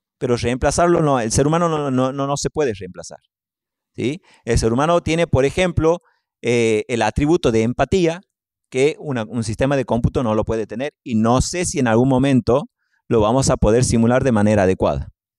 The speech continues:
Eh, y ahí por eso, eh, la unesco dice que si bien ofrece ciertas, eh, oportunidades para apoyar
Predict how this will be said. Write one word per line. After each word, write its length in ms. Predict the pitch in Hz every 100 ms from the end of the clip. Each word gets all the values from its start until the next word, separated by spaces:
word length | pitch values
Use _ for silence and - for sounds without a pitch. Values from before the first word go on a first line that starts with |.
| _ _ _ _ _ _
Eh, 720 | 127 127 131 123 120 120 117 110 _ _ _ _ _ _ _ _ _ _ _ _ _ -
y 100 | 156
ahí 180 | 175
por 200 | 220 208
eso, 400 | 226 220 208 226 -
eh, 120 | 165
la 120 | 156
unesco 800 | 156 196 240 214 - 175 214 247 -
dice 400 | 156 185 196 185
que 340 | 180 185 202 - _ _ -
si 160 | - 147
bien 160 | 180
ofrece 420 | 220 196 214 208
ciertas, 680 | 202 160 170 190 202 202 - -
eh, 260 | 139 127 120
oportunidades 640 | 131 123 147 165 190 202
para 200 | - 147
apoyar 600 | 123 - 156 - 220 202